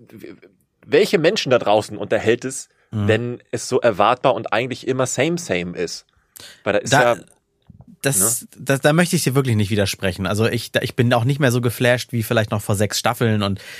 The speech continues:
Speaker 2: wo ich richtig aus Spaß eingeschaltet habe. Ich muss jetzt am, äh, jeden Morgen auch in der Radiosendung morgens in der Morningshow drüber reden,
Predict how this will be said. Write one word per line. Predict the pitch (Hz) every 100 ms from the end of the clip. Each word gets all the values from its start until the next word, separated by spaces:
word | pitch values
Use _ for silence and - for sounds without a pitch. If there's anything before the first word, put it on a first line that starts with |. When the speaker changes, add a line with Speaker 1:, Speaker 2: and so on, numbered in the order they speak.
| -
Speaker 2:
wo | 113
ich | 110
richtig | 120 - 107
aus | 107 -
Spaß | - 113 139 -
eingeschaltet | - 123 123 131 127 127 -
habe. | 120 123 131 - - - -
Ich | 135 - _ _
muss | - 147 156
jetzt | 139 -
am, | 117 120 113 113
äh, | 110
jeden | 104 135 143
Morgen | 117 120 151 165
auch | 123 -
in | 123
der | 113
Radiosendung | 110 104 101 113 147 135 135 131 127
morgens | 117 110 131 127
in | 120
der | 110
Morningshow | 110 120 - 120
drüber | 117 120 110
reden, | 127 127 165 220